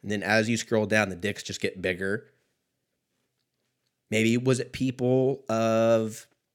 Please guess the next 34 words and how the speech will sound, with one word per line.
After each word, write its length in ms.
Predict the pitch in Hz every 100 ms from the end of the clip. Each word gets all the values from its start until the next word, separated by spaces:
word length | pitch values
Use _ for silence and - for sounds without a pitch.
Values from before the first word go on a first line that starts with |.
| _ _ _ _ _ _ _ _ -
that 140 | 113
you 100 | 131
thought 300 | 120 101 101
were, 200 | 110 95 -
that 200 | 110 117
you 100 | 110
thought 240 | - 101
were 100 | 110
dicks? 480 | 92 131 147 - - _ -
Maybe 600 | 104 104 113 117 110 - _ _ _ _ _ _ _ _ _ _ _ -
it 100 | 110
just 180 | 120 -
puts 200 | 120 120
up 100 | 104
a 20 |
list 560 | 92 120 110 - - -
of 120 | 101
people 220 | 113 101
that 80 | 98
are 40 | 95
like, 200 | 92 -
"Here 380 | 180 196 190
is, 220 | 175 127 117
like, 240 | 117 113
an 120 | 110
objectively 760 | 113 107 127 139 - 127 131 123
known 680 | 110 110 104 104 104 101
list 460 | 98 98 90 - -
of 300 | 101 98 -
people 400 | 123 113 113 110
that 460 | 104 101 95 - _ _ _ _ -
we 160 | 127
all 240 | 123 117 117
agree 560 | 107 107 92 82 78